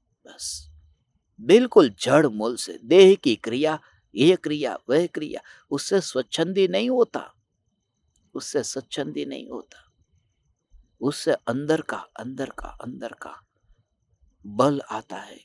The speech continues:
न्यायक का बल आता है। ऐसे ही ज्ञान है, ज्ञान है, ज्ञान है, ज्ञान है। इस ज्ञान की धारा में, ये ज्ञान की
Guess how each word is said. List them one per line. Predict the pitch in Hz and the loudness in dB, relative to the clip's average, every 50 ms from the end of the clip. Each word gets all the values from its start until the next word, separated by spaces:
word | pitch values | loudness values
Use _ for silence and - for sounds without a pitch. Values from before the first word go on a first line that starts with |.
| _ - 117 | _ -12 -10
न्यायक | 120 120 120 123 127 123 117 - - | -8 -6 -6 -6 -8 -10 -12 -12 -14
का | - 90 | -14 -14
बल | - 107 107 110 85 | -12 -12 -12 -12 -12
आता | - - 90 - - - - | -14 -18 -20 -20 -20 -20 -20
है। | - - _ _ _ _ _ _ _ _ _ _ _ _ _ _ - | -20 -20 _ _ _ _ _ _ _ _ _ _ _ _ _ _ -12
ऐसे | - 113 107 - - | -12 -12 -12 -14 -16
ही | - - - - _ _ _ _ _ _ _ _ _ _ _ _ _ _ _ _ _ _ _ _ _ _ _ _ _ _ | -18 -20 -20 -20 _ _ _ _ _ _ _ _ _ _ _ _ _ _ _ _ _ _ _ _ _ _ _ _ _ _
ज्ञान | - 95 101 107 117 123 127 127 120 101 | -18 -12 -8 -6 -4 -2 -2 -2 -4 -6
है, | 92 - - 101 107 110 104 95 82 - _ - 110 | -10 -14 -14 -12 -12 -12 -14 -16 -20 -20 _ -14 -10
ज्ञान | 110 117 117 123 131 135 120 | -8 -8 -6 -6 -8 -8 -10
है, | 101 95 - 90 95 95 104 104 _ - | -12 -18 -20 -20 -20 -20 -20 -20 _ -16
ज्ञान | 104 107 113 117 120 123 143 139 | -14 -12 -12 -10 -10 -10 -10 -12
है, | 117 - - - 98 - _ _ _ 95 | -16 -20 -20 -20 -20 -20 _ _ _ -18
ज्ञान | 104 107 107 110 120 131 131 | -16 -14 -12 -10 -12 -12 -12
है। | 117 107 92 87 - _ _ _ _ _ _ - | -14 -14 -14 -14 -16 _ _ _ _ _ _ -14
इस | - 104 - - 85 80 90 | -14 -14 -12 -12 -14 -14 -14
ज्ञान | 95 98 101 101 110 120 123 | -12 -10 -8 -8 -6 -6 -8
की | 123 - 113 101 92 _ - | -10 -10 -12 -12 -12 _ -10
धारा | 90 90 98 - 110 120 | -10 -8 -8 -6 -6 -6
में, | 120 131 269 143 160 160 165 _ _ _ _ _ _ _ _ _ _ - | -4 -4 -6 -6 -6 -8 -10 _ _ _ _ _ _ _ _ _ _ -10
ये | 107 107 104 90 80 87 | -6 -6 -6 -8 -10 -12
ज्ञान | 98 104 107 113 127 143 | -8 -6 -4 -4 -4 -6
की | 139 - - 98 | -8 -10 -12 -14